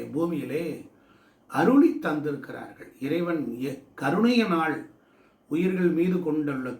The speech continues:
கருணையினால் அவர் அந்த கலையை கொடுத்திருக்கிறார்.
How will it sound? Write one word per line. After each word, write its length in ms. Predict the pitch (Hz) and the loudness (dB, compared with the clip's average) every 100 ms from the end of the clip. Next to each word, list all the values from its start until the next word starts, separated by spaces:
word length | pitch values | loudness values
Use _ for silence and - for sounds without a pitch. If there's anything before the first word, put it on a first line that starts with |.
| - | -8
கருணையினால் 800 | 147 180 185 165 131 127 123 113 - - _ _ _ _ _ - | -4 -4 -2 -2 -2 -4 -6 -6 -10 -20 _ _ _ _ _ -4
அவர் 260 | 196 233 175 | -2 0 0
அந்த 120 | 147 | -2
கலையை 340 | 139 135 127 156 | -4 -4 -2 -4
கொடுத்திருக்கிறார். 680 | 143 123 117 107 101 - | -4 -8 -12 -14 -14 -18